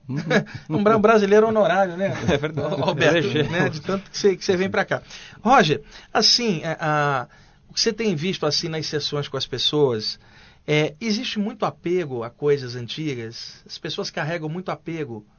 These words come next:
Speaker 1: Uhum.
Speaker 2: em relação a vidas passadas,
Speaker 1: Uhum.
Speaker 2: parentes, posses,
Speaker 1: Uhum.
Speaker 2: e às vezes reencarna sem aquelas condições anteriores
Speaker 1: Uhum.
Speaker 2: e fica sentindo falta do que tinha antes,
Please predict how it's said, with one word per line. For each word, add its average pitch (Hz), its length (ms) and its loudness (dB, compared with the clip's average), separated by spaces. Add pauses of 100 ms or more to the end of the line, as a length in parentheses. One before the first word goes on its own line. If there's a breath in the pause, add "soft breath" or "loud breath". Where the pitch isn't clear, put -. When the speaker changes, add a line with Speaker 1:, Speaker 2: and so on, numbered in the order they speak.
Speaker 1:
Uhum. 143 520 -4
Speaker 2:
em 139 60 -8
relação 139 420 -6
a 139 80 -2
vidas 139 280 -6
passadas, 127 640 -4
Speaker 1:
Uhum. 104 80 -10
Speaker 2:
parentes, 147 720 -6
posses, 147 640 -4 (200 loud breath)
Speaker 1:
Uhum. 101 160 -12
Speaker 2:
e 202 80 0
às 202 140 2
vezes 214 180 0
reencarna 190 600 -4
sem 226 280 -6
aquelas 165 320 -6
condições 151 520 -6
anteriores 143 720 -4
Speaker 1:
Uhum. 131 340 -8
Speaker 2:
e - 60 -14
fica 190 200 -6
sentindo 170 440 -6
falta 180 440 0
do 156 80 -6
que 151 140 -10
tinha 156 280 -4
antes, 165 420 -4